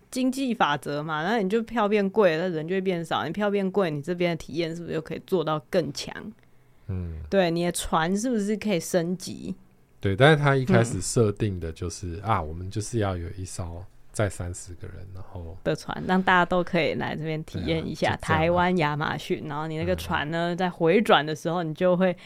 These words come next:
Speaker 1: 看到回程的路上就很大的写着“台湾亚马逊”。
Speaker 2: 对啊。
Speaker 1: 对，在你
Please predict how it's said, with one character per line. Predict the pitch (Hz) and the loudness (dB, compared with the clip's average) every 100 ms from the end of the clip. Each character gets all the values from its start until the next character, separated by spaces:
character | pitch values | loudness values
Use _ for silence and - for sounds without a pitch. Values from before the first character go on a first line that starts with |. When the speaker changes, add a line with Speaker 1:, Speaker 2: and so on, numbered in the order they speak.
| - - | -20 -14
Speaker 1:
看 | - 180 | -4 0
到 | 190 175 - | 4 4 2
回 | - 170 175 | 2 2 4
程 | 185 165 | 0 -2
的 | |
路 | 170 185 170 | -2 -2 -2
上 | 170 165 - - - - | -2 -4 -10 -14 -18 -6
就 | - 190 | 4 4
很 | 165 143 | 4 2
大 | 185 165 151 | 2 2 0
的 | |
写 | 160 - 85 | -4 -6 -6
着 | 90 - | -6 -6
“台 | - 160 160 | -2 0 4
湾 | 170 180 | 6 4
亚 | 156 | 2
马 | 151 151 160 | 0 -2 -2
逊”。 | - 175 170 - - _ _ _ _ _ | 0 2 2 0 -8 _ _ _ _ _
Speaker 2:
对 | 92 85 | -10 -10
啊。 | 82 90 - | -10 -12 2
Speaker 1:
对， | 190 180 | 4 6
在 | 240 | 6
你 | 226 185 147 | 6 4 2